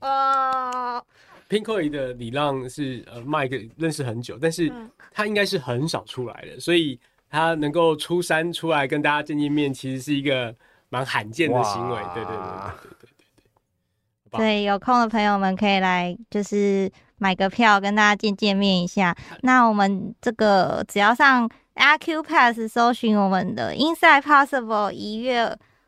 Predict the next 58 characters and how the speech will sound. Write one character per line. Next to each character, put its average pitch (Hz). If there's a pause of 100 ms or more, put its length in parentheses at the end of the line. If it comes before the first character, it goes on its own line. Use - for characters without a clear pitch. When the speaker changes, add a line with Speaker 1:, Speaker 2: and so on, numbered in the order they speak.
(380)
Speaker 1:
场 185
活 185
动， 208
就 208
可 -
以 190
看 196
到 196
了。 170 (480)
Speaker 2:
OK，Inside 185
Possible 170
是 160
一 160
个 139
实 139
体 123
的 113
活 107
动， 117
那 139
每 113
个 123
月 151
我 110
们 107
都 131
会 135
举 98
办 120
跟 113
可 110
能 101
是 107
A 123
I 120
或 123
是 120
跟 120
数 123
位 117
或 127
是 127
网 107
络 127
科 123
技 120
有 101
关 113
的 107
一 113
个， 92 (440)
一 -
个 117
小 151
小 156
的 120
论 185
坛， -